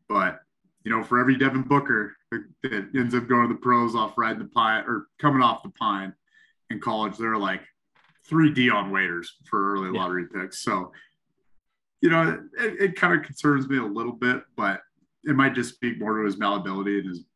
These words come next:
Speaker 1: you know, he, he played with about every, he spent time on the floor with about every guy on that team at
Speaker 2: Mm-hmm.
Speaker 1: Baylor, right? And,
Speaker 2: Yep.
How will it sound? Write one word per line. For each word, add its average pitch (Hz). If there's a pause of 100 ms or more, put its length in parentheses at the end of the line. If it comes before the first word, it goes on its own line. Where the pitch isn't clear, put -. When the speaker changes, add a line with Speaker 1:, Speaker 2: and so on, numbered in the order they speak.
Speaker 1:
you 104
know, 92
he, 101 (100)
he 101
played 127
with 101
about 90
every, 95 (240)
he 135
spent 127
time 120
on 101
the 85
floor 107
with 101
about -
every 95
guy 95
on 90
that 82 (320)
team 104
at 127
Speaker 2:
Mm-hmm. 117
Speaker 1:
Baylor, 87
right? 95
And, 92 (220)
Speaker 2:
Yep. 85